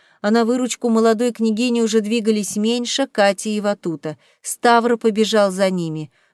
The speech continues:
Нортон ухватил Фёдора покрепче и почти поволок его к окну, которое сейчас больше напоминало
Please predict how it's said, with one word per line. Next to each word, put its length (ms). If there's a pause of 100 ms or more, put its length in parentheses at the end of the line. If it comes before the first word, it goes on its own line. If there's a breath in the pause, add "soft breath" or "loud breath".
Нортон 460
ухватил 520
Фёдора 400
покрепче 600
и 40
почти 420
поволок 600
его 200
к 80
окну, 360
которое 420
сейчас 420
больше 380
напоминало 760